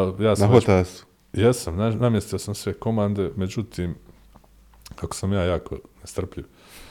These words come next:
Speaker 1: da volim ovako <laughs> presjedati iz kabine u kabinu, pa sam počeo
Speaker 2: Šarat po avionima.
Speaker 1: miksat avione, a to nije dobro.
Speaker 2: Nije
Speaker 1: Pa ću
Speaker 2: dobro
Speaker 1: se
Speaker 2: nimalo. Iz iskustva znam da nije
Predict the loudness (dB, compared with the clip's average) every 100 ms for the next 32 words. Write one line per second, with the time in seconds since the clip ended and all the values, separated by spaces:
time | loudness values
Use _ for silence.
0 | -10 4 4 6 2 2 0 -2 -6 -6
1 | -6 0 0 0 -6 -6 -4 0 0 0
2 | -4 -4 -2 -2 -2 -8 -10 -6 -6 -4
3 | -8 -8 -10 -8 4 4 4 4 4 6
4 | 6 4 2 -2 -2 0 2 2 -2 -2
5 | -2 -2 -4 -6 -8 -6 0 2 4 4
6 | 4 2 -2 -6 -2 0 2 4 4 4
7 | 4 4 4